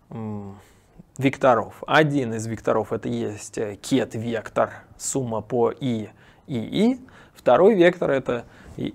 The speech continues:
э, бра-вектор, сумма по жи, жи, жи. Но это же одна, и, вот, э, вторая скобка, это есть просто бра-версия первой скобки. То есть Эрмитово сопряжение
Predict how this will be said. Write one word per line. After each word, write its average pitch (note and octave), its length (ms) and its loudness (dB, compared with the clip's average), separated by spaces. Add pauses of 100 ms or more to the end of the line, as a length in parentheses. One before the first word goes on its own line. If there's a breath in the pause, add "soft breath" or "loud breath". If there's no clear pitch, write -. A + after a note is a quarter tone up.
(100)
э, A#2+ 320 -4
бра-вектор, C3+ 1040 2 (200 soft breath)
сумма D3+ 420 -2
по A#2 240 0
жи, C3+ 400 0
жи, A2+ 500 -2
жи. G2+ 280 -6 (760 loud breath)
Но E3+ 200 6
это E3 260 6
же C3+ 360 2 (240 loud breath)
одна, D3 560 4
и, C#3+ 560 -4
вот, C#3 200 0
э, C3+ 200 2
вторая D3+ 460 6
скобка, - 440 4
это A#2+ 120 2
есть C3+ 200 2
просто C#3+ 280 0
бра-версия C3 1120 2 (340)
первой A#2 280 4
скобки. - 500 -10 (520 soft breath)
То C#3 80 0
есть A2 180 -2
Эрмитово C3 400 0
сопряжение E3 720 -4